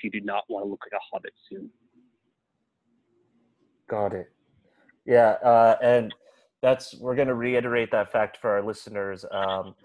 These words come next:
Speaker 2: if you're out there following any of these lingerie or, um, just internet-based sexy brands, I would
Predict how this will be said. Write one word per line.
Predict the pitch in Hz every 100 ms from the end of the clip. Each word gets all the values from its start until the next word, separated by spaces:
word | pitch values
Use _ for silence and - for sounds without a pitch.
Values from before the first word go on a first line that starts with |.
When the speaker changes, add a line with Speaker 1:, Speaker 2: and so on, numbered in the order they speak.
| _ _ _
Speaker 2:
if | 117 -
you're | 123 123 113
out | 113 110
there | 123 110
following | - 117 110 107 104
any | 104 104
of | 104 98
these | 104 98
lingerie | 101 104 110 104 104 104 101 101 101
or, | 92 95 95 95 92 95 _ _ _ _ _ 101 95
um, | 101 98 95 92 92 _ - - _ -
just | 139 127 -
internet-based | 139 131 120 117 - 113 113 110 - - - - _ _ _
sexy | - - 127 - - 120
brands, | 104 110 104 101 101 104 - -
I | 113 107
would | 104 101